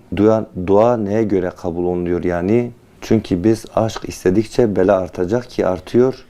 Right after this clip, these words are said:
Ama dua konusuna takılınca savunmasız kalıyoruz ve işi anlayamadığımız için imtihanımızı kaybediyoruz.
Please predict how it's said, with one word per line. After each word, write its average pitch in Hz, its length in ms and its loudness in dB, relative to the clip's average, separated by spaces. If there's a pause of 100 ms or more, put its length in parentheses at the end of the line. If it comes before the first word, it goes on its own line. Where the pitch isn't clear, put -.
(120)
Ama 101 320 0
dua 113 240 2
konusuna 101 480 -4
takılınca 113 640 0
savunmasız 95 640 -4
kalıyoruz 95 600 0
ve 98 140 2
işi - 300 -4
anlayamadığımız 98 800 0
için 127 220 -2
imtihanımızı 95 720 -2
kaybediyoruz. 92 840 0